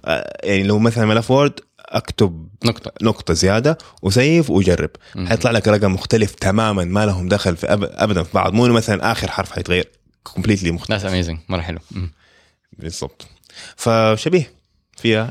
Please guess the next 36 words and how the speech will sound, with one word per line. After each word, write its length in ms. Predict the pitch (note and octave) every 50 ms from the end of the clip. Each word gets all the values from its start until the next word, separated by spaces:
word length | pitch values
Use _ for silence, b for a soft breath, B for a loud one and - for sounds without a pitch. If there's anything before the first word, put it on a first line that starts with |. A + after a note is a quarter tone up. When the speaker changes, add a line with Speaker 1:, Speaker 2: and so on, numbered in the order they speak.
| - -
Speaker 1:
إنك 160 | A2+ G#2+ G#2
Speaker 2:
آه، 80 | B2 A2+
Speaker 1:
تك- 360 | - - E3 D#3+ - - F3+
Speaker 2:
بس 280 | E3+ F3 D#3+ D#3 -
المنطق 360 | F#3 G3 A#3+ B3+ - A3+ - -
شكله 400 | - G#3 F#3+ F#3+ - E3 D3+ C3+
بسيط، 540 | A2+ B2+ A#2 - - G3 G3 B2+ F#2 -
يعني 400 | - G2+ G2 G2+ G2+ G2 G2 -
إنه، 120 | - A2+ A2+
إنه 180 | - B2 B2+
يعملوا 260 | B2+ C3+ D3 D3 C3+ A#2+
شيء 160 | G#2 D3 C3+
من 120 | B2 A2+
برا 260 | G#2 B2+ B2+ C3 C3+
ويحاول، 500 | C3+ B2+ A#2 G#2+ - C3+ B2+ A#2+ A#2 A2 -
يحاول 340 | A2 G#2+ F#2+ F#2 - B2+ A#2
يشوف 240 | G#2+ - B2+ A2 -
الشيء 240 | A2+ - - C3+ A2+
اللي 100 | G#2+ G2+
جوا. 220 | G2+ A#2+ A#2 A2
أ-، 480 | - - A#2 - - A#2 B2 F#2+ G#2 B2
أ-، 40 |
Speaker 1:
من 80 | A2 A2
غير 100 | A2 B2+
Speaker 2:
أعتقد 140 | C#3+ C#3+ C#3
Speaker 1:
ما 180 | C#3 C#3 C3+
تكشف 440 | C3 - - C3+ - - C3 A#2 -
إيش 180 | - A#2+ - -
اللي 120 | G2+ F#2+
جوا. 240 | F2+ F#2 F2+ D#2 C#2+ F#2 -
Speaker 2:
إيه، 160 | - C3+ B2+ A2
بس 180 | A2+ C#3 C#3
أعتقد 360 | D#3 E3+ E3+ A#3+ A#3 - F#3
المنطق 500 | F3+ D#3 C#3+ E3+ G#3 G3 - D#3 - -
هذا، 140 | D3+ D3+ C#3
يعني 300 | C3 A#2+ A2 A2 A2+ -